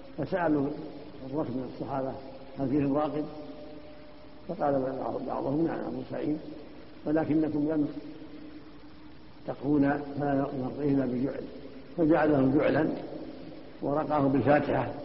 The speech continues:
فشفاه الله عز وجل وقبضوا الجعل وقدموا به المدينة إلى النبي صلى الله عليه وسلم وأخبروه بالواقع، فقال: "أحسنتم، واضربوا،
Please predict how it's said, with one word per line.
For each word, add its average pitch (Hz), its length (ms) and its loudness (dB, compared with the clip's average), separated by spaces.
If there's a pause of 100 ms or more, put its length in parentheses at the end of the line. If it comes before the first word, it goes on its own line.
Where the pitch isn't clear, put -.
(560)
فشفاه 143 400 6
الله 117 300 4
عز 107 220 0
وجل 107 320 0 (760)
وقبضوا 135 460 2
الجعل 135 260 4 (960)
وقدموا 139 360 4
به 135 100 6
المدينة 135 440 6
إلى 127 60 2
النبي 123 120 2
صلى 131 80 -4
الله 123 480 -4
عليه 143 60 -2
وسلم 160 260 0 (840)
وأخبروه 147 520 6
بالواقع، 139 480 6
فقال: 156 380 0
"أحسنتم، 139 500 4 (920)
واضربوا، 127 1300 2